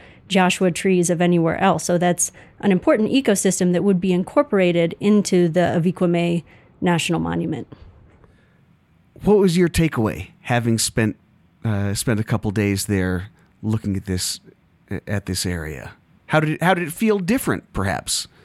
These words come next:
Speaker 2: Than, than Bears Ears or Heart, Heart Shelter, these other places we've gone?
Speaker 1: You know, I've had the pleasure of visiting places throughout the Southwest.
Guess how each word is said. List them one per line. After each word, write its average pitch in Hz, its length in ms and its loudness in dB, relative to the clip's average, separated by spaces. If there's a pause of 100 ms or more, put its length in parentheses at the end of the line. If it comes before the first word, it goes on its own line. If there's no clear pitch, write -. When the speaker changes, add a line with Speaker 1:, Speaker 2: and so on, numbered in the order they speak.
(280)
Speaker 2:
Than, 95 540 0
than 107 320 0
Bears 104 400 0
Ears 95 240 -2
or 95 160 -4
Heart, 101 300 -4
Heart 107 200 -4
Shelter, 90 320 -4
these 92 180 -4
other 87 160 -4
places - 360 -8
we've 90 140 -8
gone? 69 280 -8 (720)
Speaker 1:
You 262 140 2
know, 320 100 2
I've 320 160 -2
had 349 160 -4
the 370 100 -4
pleasure 302 640 -2
of 214 280 -2 (200)
visiting 233 760 -2 (340)
places 240 500 2
throughout 202 420 4
the 190 80 -2
Southwest. 214 920 2